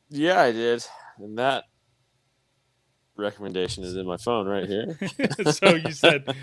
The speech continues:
Speaker 2: st-, uh, s-, uh, is Stephon Gilmore, right? Stephon?
Speaker 1: Yes. Okay,
Speaker 2: So
Speaker 1: yeah.
Speaker 2: best in, in-season trade slash signing,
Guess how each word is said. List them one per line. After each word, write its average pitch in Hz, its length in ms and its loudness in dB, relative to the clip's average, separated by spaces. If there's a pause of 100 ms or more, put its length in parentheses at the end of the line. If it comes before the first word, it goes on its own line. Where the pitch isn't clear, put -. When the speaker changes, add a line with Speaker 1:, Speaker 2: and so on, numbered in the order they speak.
(680)
Speaker 2:
st-, - 420 -6
uh, 160 200 4
s-, - 360 -6
uh, 143 420 -2 (100)
is 170 160 -6
Stephon 233 640 -4
Gilmore, 185 420 -2
right? 143 200 -4
Stephon? 160 560 -8 (480)
Speaker 1:
Yes. 160 600 6
Okay, 147 180 4
Speaker 2:
So 156 160 4
Speaker 1:
yeah. 127 160 2
Speaker 2:
best 180 280 4 (100)
in, 208 320 4
in-season 208 680 -2
trade 175 520 -2
slash 156 500 -4
signing, 147 720 -4